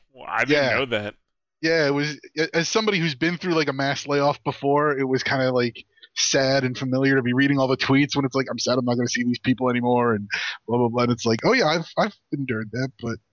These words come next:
Speaker 2: yeah, it's like, wow, like, there's, I mean, I, I think that's sort of one of the, I guess, almost underreported stories is just how the, like, just the general, like, main-, mainstream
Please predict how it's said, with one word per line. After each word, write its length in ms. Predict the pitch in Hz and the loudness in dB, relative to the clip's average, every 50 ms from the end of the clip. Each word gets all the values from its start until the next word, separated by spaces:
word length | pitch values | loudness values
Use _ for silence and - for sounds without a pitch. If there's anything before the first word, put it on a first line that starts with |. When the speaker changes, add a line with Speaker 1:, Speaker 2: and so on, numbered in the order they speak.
| _ - | _ -4
Speaker 2:
yeah, 280 | 139 151 135 113 101 | -2 0 2 2 2
it's 200 | 104 101 - - | 2 0 -2 -4
like, 180 | 101 98 98 95 | -6 -6 -6 -4
wow, 340 | 110 120 113 107 104 101 98 | -4 -2 0 0 0 0 -2
like, 220 | 98 98 101 101 101 - - - - - - - - - - - _ _ _ - | -2 -4 -6 -6 -10 -14 -18 -16 -14 -14 -12 -12 -12 -12 -12 -14 _ _ _ -2
there's, 600 | 151 160 190 220 220 214 180 - - - - - - | 0 2 4 4 4 2 2 2 0 -2 -4 -6 -4
I 60 | 160 156 | -2 0
mean, 220 | 160 165 160 165 | 2 2 2 2
I, 200 | 160 156 170 165 - | 2 2 2 2 2
I 60 | 165 | 0
think 200 | - - 226 175 | 0 -2 -2 -2
that's 220 | 147 180 180 - - | 0 0 0 0 0
sort 160 | - 165 165 | 2 2 2
of 60 | 147 | 4
one 120 | 151 151 151 | 2 2 2
of 80 | 143 | 2
the, 200 | 135 131 120 - - _ - - | 2 2 0 0 -4 _ -8 -6
I 40 | 123 | -4
guess, 180 | 110 135 127 - | -2 0 0 2
almost 240 | 170 165 143 123 - | 2 2 2 0 0
underreported 720 | 143 147 151 156 147 135 120 - - 120 135 147 156 147 | -2 0 2 2 2 2 0 -2 -2 0 0 0 0 0
stories 560 | - - - 120 123 135 147 156 156 151 135 | -2 -2 0 2 4 4 4 4 4 2 2
is 120 | 131 120 104 | 0 0 0
just 280 | - 131 123 - - | 0 0 0 0 0
how 260 | - 127 131 127 127 120 | 0 2 2 4 4 4
the, 380 | 110 113 110 107 107 101 98 95 - _ - - - - - _ _ _ _ _ _ _ - | 4 4 4 4 2 2 0 -2 -6 _ -20 -20 -20 -20 -20 _ _ _ _ _ _ _ -4
like, 260 | 127 131 123 107 107 | -2 -2 -2 -2 -4
just 220 | - 190 190 - - | -2 -2 -2 0 -2
the 80 | 196 | -2
general, 520 | 139 107 - 135 165 185 196 185 165 147 135 | 0 0 0 0 2 2 2 2 2 4 2
like, 140 | 135 127 113 | 2 0 0
main-, 340 | 113 120 139 165 175 175 151 - - - _ _ - | 0 0 2 2 2 2 2 0 -2 -4 _ _ -8
mainstream 960 | 123 131 135 147 160 160 - - - - 143 139 139 131 127 123 120 113 104 | -2 0 2 2 2 2 2 0 0 2 2 2 4 4 2 2 0 -2 -4